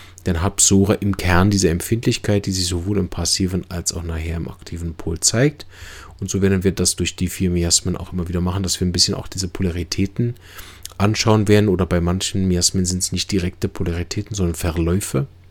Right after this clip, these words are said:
ähm, die dann,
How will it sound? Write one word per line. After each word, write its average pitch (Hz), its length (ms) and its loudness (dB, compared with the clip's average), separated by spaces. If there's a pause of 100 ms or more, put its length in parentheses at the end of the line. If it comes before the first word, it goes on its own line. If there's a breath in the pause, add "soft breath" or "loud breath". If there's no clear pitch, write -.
(1900 loud breath)
ähm, 104 460 6 (180)
die 101 300 4
dann, 101 400 4